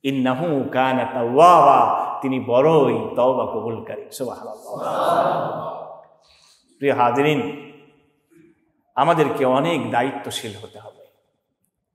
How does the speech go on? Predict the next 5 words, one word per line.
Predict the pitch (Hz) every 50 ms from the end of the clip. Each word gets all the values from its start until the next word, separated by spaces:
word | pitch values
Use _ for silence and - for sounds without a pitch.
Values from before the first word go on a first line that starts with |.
| _ _ _ _ _ _ - - -
ঠিক | 127 -
কিনা | - 147 147
বলেন? | 139 135 139 139 131 - - - - - - - - - - - - - - - _ _ _ _ _ _ _ _ _ _ _ _ _ _ _ _ _ _ _ _ _ -
আল্লাহ | 139 156 170 190 196 -
তাআলা | 131 127 123 131 147 151 143 113